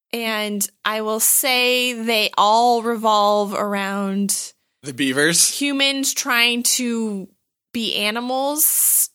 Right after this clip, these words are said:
Speaker 1: in, like, animal costumes. You know what I mean? So this is, like, before C G I was a thing.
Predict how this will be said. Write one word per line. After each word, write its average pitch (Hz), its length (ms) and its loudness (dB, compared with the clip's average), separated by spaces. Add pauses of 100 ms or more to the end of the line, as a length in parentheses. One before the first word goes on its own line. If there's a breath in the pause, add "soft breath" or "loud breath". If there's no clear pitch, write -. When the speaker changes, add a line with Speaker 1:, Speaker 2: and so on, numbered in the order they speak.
(100)
Speaker 1:
in, 226 160 -4
like, 214 200 -4
animal 208 400 -4
costumes. 262 760 -4
You 262 80 -6
know 247 60 -6
what 254 60 -6
I - 20 -4
mean? 254 80 -4
So 269 100 0
this 285 100 -2
is, 285 60 2
like, 311 140 2
before 277 280 -2
C 254 320 2
G 220 360 0
I 185 280 4
was 180 180 0
a 185 80 -4
thing. 160 600 -2